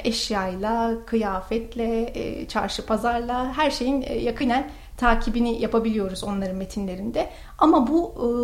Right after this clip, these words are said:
e, metinlerde gördüğümüz bu gündelik hayat pratikleri aynı zamanda bir toplumun dönüşüm hikayesini de veriyor. O yüzden gerçekten, e, hafıza bağlamında da çok değerliler.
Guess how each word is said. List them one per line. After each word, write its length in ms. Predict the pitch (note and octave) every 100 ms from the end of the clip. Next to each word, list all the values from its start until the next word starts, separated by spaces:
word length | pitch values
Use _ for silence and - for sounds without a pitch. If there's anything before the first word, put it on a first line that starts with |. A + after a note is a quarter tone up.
| A#3+ A#3 -
e, 40 |
metinlerde 720 | A3+ A3+ C4 B3+ C4 B3+ A#3
gördüğümüz 680 | C4+ A#3+ A#3 A3+ A#3 A3+ A3+
bu 220 | A3+ A#3 - -
gündelik 380 | A#3 A3+ B3 B3+
hayat 240 | C4+ D4+
pratikleri 580 | - B3 - - A#3 F#4 G#4+ - -
aynı 200 | B3+ B3+
zamanda 500 | A#3+ A#3+ A#3+ D#4 E4
bir 180 | C4
toplumun 460 | - A#3+ C4 E4 D#4
dönüşüm 460 | A#3 B3 - D4 - -
hikayesini 600 | - - F#3 F#3 - F#3
de 80 | F3+ F3 -
veriyor. 240 | F#3+ F#3 G#3+
O 80 | -
yüzden 320 | A3+ F#3+ B3+ B3 A3+
gerçekten, 500 | A3 G#3 A3 - A3
e, 400 | A3 B3+ - -
hafıza 460 | - G#3 G#3 A3+
bağlamında 440 | G#3 G3 G3 G3+ G#3
da 80 | A3+
çok 140 | -
değerliler. 560 | G3+ F#3 F3+ F#3 -